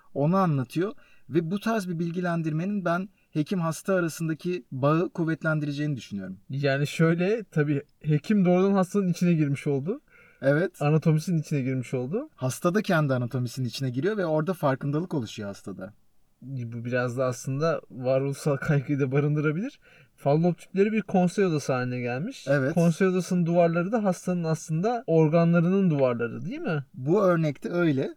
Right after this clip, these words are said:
Speaker 1: ama fallop tüpü dışında bunun akciğer örneği de var. Mesela akciğerde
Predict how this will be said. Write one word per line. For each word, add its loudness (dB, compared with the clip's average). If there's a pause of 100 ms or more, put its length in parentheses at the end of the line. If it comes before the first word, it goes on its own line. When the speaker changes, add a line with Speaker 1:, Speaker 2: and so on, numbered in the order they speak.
(100)
Speaker 1:
ama 2
fallop -2
tüpü -6
dışında -2
bunun -4
akciğer -2
örneği 2
de 2
var. 0 (440)
Mesela -4
akciğerde 2